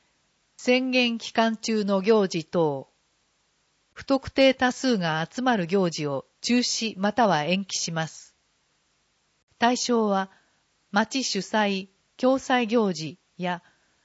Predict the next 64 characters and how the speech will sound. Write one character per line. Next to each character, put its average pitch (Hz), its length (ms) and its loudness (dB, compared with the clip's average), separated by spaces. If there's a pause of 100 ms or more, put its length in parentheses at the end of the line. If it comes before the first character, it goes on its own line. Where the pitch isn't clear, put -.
(340)
町 233 320 -2
施 - 80 -10
設 262 340 -4
を 165 140 2
利 170 100 -4
用 208 200 2
し - 160 -6
て 185 280 -2 (140)
他 208 140 0
団 269 220 0
体 170 240 0
が 156 200 -4
行 233 140 -2
う 220 280 0
行 180 240 2
事 139 300 -14
で 151 120 -6
す。 - 280 -20 (1500)
町 240 240 4
内 233 220 2
会、 156 360 -6 (200)
自 190 180 -4
治 - 80 -8
会 254 240 0
の 226 120 0
回 226 240 0
覧 220 200 0
に 214 120 -4
つ 220 120 -4
い 196 80 -2
て 160 140 -8
も 143 220 -8 (120)
引 254 220 -4
き - 40 -8
続 233 200 -4
き 202 200 -4
一 220 180 -4
時 208 120 -2
休 226 200 -2
止 - 160 -4
と 208 100 -2
さ 196 140 -4
せ 196 120 -4
て 196 100 -6
い 175 80 -4
た 175 120 -4
だ 170 100 -4
き - 140 -14
ま 151 120 -8
す。 - 220 -20 (920)
町 269 240 2
内 160 220 0
五 165 160 0
十 240 200 -2
四 220 220 0
カ 202 120 -4
所 165 160 -4
に 151 160 -4
あ 156 80 -2
る 135 160 -6
広 165 220 -2
報 160 140 -2
板 147 240 -6
は 135 260 -8